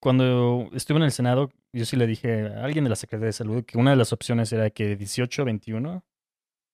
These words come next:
hubiera como, si lo iban a legalizar de los dieciocho a-, para arriba,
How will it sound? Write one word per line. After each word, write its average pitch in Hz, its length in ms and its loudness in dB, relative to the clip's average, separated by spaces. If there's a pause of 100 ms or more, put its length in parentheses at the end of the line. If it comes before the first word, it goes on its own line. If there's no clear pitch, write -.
(180)
hubiera 120 480 2
como, 110 220 -2
si 127 140 -4
lo 123 120 2
iban 151 180 2
a 139 40 2
legalizar 117 380 -2
de 113 60 -2
los 104 120 0
dieciocho 104 420 -6
a-, 104 60 -8
para 101 200 -10
arriba, 110 340 -4